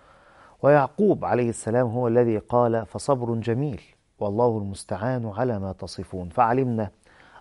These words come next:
أن الصبر الجميل لا ينافيه الشكوى إلى الله عز وجل. الصمود،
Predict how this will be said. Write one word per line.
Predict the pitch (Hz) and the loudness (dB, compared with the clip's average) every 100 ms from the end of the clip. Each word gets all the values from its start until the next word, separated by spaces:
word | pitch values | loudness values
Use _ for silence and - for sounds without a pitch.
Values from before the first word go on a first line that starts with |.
| _ 123 | _ -6
أن | 120 | -4
الصبر | 117 - 170 151 135 | -4 -2 -2 0 0
الجميل | 107 101 101 113 98 95 | -2 -4 -6 -6 -6 0
لا | 127 | 0
ينافيه | 160 139 117 101 - 98 - _ _ _ _ _ _ _ _ _ | 2 0 -2 -4 -8 -10 -12 _ _ _ _ _ _ _ _ _
الشكوى | 113 - 160 160 113 107 | -8 0 0 2 -2 -2
إلى | |
الله | 104 104 98 92 | -4 -4 -4 -6
عز | 95 95 | -8 -8
وجل. | 82 80 82 - - | -10 -12 -16 -14 -14
الصمود، | - - 143 156 110 | -10 -4 -2 -2 -4